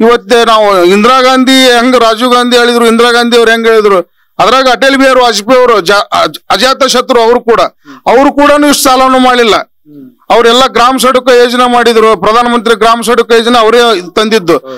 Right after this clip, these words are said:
ಹೈವೇಗಳು ತಂದಿದ್ದು ಅವರೇ. ಅಷ್ಟೆಲ್ಲ ಕೆಲಸ ಕಾರ್ಯಗಳನ್ನು ಮಾಡಿದ್ರು ಕೂಡ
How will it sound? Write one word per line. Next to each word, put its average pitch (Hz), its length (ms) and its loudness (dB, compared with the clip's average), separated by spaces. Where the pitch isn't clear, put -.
ಹೈವೇಗಳು 254 460 2
ತಂದಿದ್ದು 247 480 0
ಅವರೇ. 220 340 -2
ಅಷ್ಟೆಲ್ಲ 233 400 -2
ಕೆಲಸ 262 340 -2
ಕಾರ್ಯಗಳನ್ನು 254 640 0
ಮಾಡಿದ್ರು 247 640 0
ಕೂಡ 208 180 0